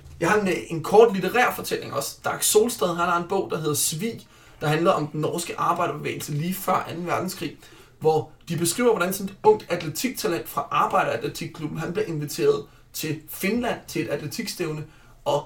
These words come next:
hans venner er jo sådan, øh, ret imponeret over ham, men også lidt skuffet over, at han skal med, med borgerskabets, øh, idrætsforening, og ikke med arbejderidrætsforeningen afsted.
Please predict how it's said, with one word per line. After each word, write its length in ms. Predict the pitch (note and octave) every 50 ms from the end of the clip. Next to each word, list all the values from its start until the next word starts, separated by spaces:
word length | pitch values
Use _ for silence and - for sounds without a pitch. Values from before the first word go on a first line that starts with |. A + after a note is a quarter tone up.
| - -
hans 340 | - - D#3 D#3 D3 - D3
venner 360 | D#3+ E3+ F3 A3 A#3+ - - -
er 60 | -
jo 100 | - -
sådan, 260 | - D#3+ D3+ D3+ C#3
øh, 160 | - - - - - - -
ret 260 | - - - A#3+ -
imponeret 440 | - G3 F3+ - F#3 F3+ G#3+ C4+ C#4
over 200 | - - - -
ham, 160 | F#3 - D3+ - - - - - -
men 100 | D3 E3
også 220 | F3+ - - A3
lidt 100 | G#3+ G#3
skuffet 460 | - - - F#3+ F#3+ G#3+ G#3+ B3 A3
over, 220 | - - C#3+ C#3 -
at 100 | - F3
han 140 | - -
skal 200 | C#3+ - - D3
med, 80 | D3+ D3 - - - - - - - _ -
med 140 | C#3+ D3+ -
borgerskabets, 920 | - F3+ F3 G3 A3 A3+ A#3 - - - - - - A#2 - - - - -
øh, 140 | C#3+ C3+ A#2+ A2 -
idrætsforening, 920 | - E3+ - - - - - - - - - - D3 C#3 A#2+ B2+ C#3 C#3+ - - - -
og 100 | - C#3+ -
ikke 180 | D3+ D3+ D#3 F#3
med 100 | E3 - -
arbejderidrætsforeningen 1120 | - - - - D#3+ D3 - A2 - B2 - - - - - - - - - - - -
afsted. 220 | - - - -